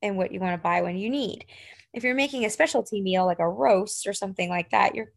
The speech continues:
clearly not gonna buy that in bulk unless you're gonna freeze it. And if you have a large freezer or you have a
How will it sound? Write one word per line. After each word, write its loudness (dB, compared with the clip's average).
clearly 2
not 0
gonna -2
buy 2
that 2
in -4
bulk -2
unless -4
you're 0
gonna -4
freeze -4
it. -2
And -2
if -4
you 4
have 2
a -4
large -2
freezer -2
or 2
you 2
have 4
a 4